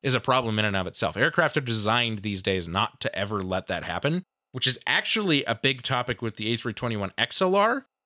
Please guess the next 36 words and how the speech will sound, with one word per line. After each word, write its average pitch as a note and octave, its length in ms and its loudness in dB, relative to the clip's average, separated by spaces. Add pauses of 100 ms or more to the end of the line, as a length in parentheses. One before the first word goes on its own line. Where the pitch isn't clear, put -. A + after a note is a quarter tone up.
(180)
They've A#2 120 0
had D3 180 0
to D3 60 4
reduce B2 420 4
the D#3 120 2
range D#3+ 580 0 (320)
by B2 180 2
almost C3 280 2
two D3+ 80 2
hundred C3 200 4
miles, B2 440 4
which A2 320 -2 (360)
is B2 220 0
actually C3 360 2
a A2+ 60 4
really A#2+ 200 4
big B2 360 -2
problem A#2 260 2
for A#2+ 100 -2
Airbus A#2 400 2
because A2 220 -2
that - 180 -2
two C#3+ 180 2
hundred C3+ 240 2
miles A2 540 2 (100)
was G#2+ 200 -6
what A2 200 -2
sold G2 280 0
it. - 120 0 (960)
And C3 280 2
they're B2 100 4
having F3+ 260 0
to B2+ 60 -2
do G3+ 280 2
that B2 280 4
because A2+ 640 0